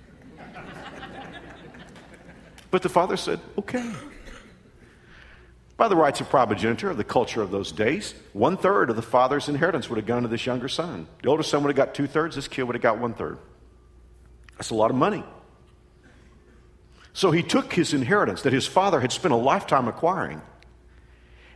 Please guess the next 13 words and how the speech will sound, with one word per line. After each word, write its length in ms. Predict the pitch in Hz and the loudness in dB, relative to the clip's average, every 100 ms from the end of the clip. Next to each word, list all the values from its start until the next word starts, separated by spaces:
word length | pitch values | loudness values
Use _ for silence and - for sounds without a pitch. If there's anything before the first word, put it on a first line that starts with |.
| - | 0
and 220 | 165 165 | 2 4
he 160 | 170 170 | 2 0
converted 500 | - 151 117 214 254 | 2 0 4 4 4
it 60 | 240 | 2
into 160 | 175 | 2
quick 240 | 147 196 196 | 2 0 0
cash. 520 | - 95 - - - - - - - _ - - - - 165 | 0 0 -2 -6 -8 -14 -20 -20 -20 _ -20 -20 -20 0 4
And 120 | 170 | 4
the 80 | 156 | 6
Bible 300 | 180 240 226 | 6 6 2
says, 240 | - 156 | 2 -2
Jesus 380 | - 240 226 196 | 0 0 0 0
said, 240 | 165 151 | 2 2